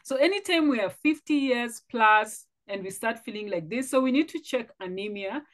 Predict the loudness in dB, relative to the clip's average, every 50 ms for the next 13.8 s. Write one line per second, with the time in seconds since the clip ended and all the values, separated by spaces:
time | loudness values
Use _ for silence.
0 | _ _ _ _ _ _ 4 4 4 4 4 2 0 0 -2 -2 -2 0 0 0
1 | -2 -4 -8 -8 -10 -12 -12 -12 -12 -12 -12 -12 -10 -6 -6 -4 -4 -6 -6 -10
2 | -12 -14 -16 -16 -16 -16 -18 -12 -10 -8 -6 -4 -2 -2 -2 0 0 -2 -2 -2
3 | -6 -10 -8 -6 -4 -2 -2 -4 -4 -4 -4 -4 -4 -6 -12 -8 -6 -4 -2 -2
4 | -2 -2 -4 -6 -10 -12 -12 -12 -12 -12 -12 -14 _ _ _ _ _ _ _ _
5 | _ _ _ _ _ _ _ _ -18 -18 -18 -18 _ _ -2 2 4 4 4 2
6 | 0 0 -2 -2 -2 0 2 2 2 2 0 -4 -6 -8 -8 -8 -10 -4 0 2
7 | 2 2 0 -2 -6 -4 -4 -4 -2 -2 -2 -2 -2 -4 -8 -8 -6 -4 -4 -4
8 | -4 -6 -8 -6 -4 -4 -4 -4 -6 -10 -12 -12 -14 _ _ _ _ _ _ _
9 | -8 -4 -2 0 2 4 4 4 4 2 2 0 -2 -4 -4 -4 -2 -2 -4 -2
10 | -2 -2 -2 -4 -4 -8 _ -2 0 0 -2 -2 -6 -10 -8 -8 -8 -8 -10 -12
11 | -8 -4 -2 0 0 0 0 -2 -2 -4 -4 -6 -6 -4 -2 -4 -2 0 0 0
12 | -2 -2 -4 -2 -2 -2 -2 -4 -8 -12 -10 -10 -10 -10 -10 -12 -10 -8 -8 -6
13 | -6 -8 -10 -12 -14 -16 -12 -10 -10 -8 -8 -10 -10 -12 -14